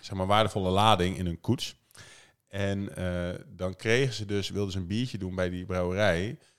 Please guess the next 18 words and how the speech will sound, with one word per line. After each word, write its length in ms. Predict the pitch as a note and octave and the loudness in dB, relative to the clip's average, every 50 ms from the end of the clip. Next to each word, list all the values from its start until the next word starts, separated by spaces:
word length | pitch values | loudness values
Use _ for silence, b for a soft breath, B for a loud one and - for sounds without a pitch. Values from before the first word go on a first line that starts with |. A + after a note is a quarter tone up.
| b b b _ _ | b b b _ _
Ehm, 320 | F2+ F2 F2 F2 F2 F2 F#2 - _ _ _ | -14 -12 -10 -10 -12 -12 -14 -18 _ _ _
maar 140 | _ F2 F2+ | _ -14 -12
die 100 | F2+ F#2+ | -10 -8
moesten 240 | G#2 A#2 A2 - - | -8 -8 -8 -10 -2
ze 60 | - G#2 | 2 4
dan 160 | G2+ G2 - | 4 4 4
op 160 | - A#2 G#2+ | 0 -2 0
hun 160 | - A2 G2 - | 0 0 -2 0
koets 320 | - A#2+ A2+ - - - | -2 -2 -2 -2 -6 -4
drinken, 520 | - F#2+ F2+ E2 D2 - - - - - - _ | -2 0 0 0 0 -4 -6 -8 -8 -10 -14 _
omdat 340 | - F2 E2+ F2 F2+ - | -20 -12 -6 -6 -6 -4
ze 80 | - F#2 | -2 -2
niet 160 | F2 F2 D#2+ | -2 -2 0
weg 180 | F2 F2 F2 F2+ | 0 -2 -2 -2
mochten 240 | F#2+ F2 - - E2+ | -6 -8 -6 -8 -8
bij 120 | E2 D#2+ | -6 -6
die 100 | D2+ E2 | -4 -2
lading. 380 | D#2+ E2 F2+ F2+ D2+ - - | 0 2 2 2 0 -2 -6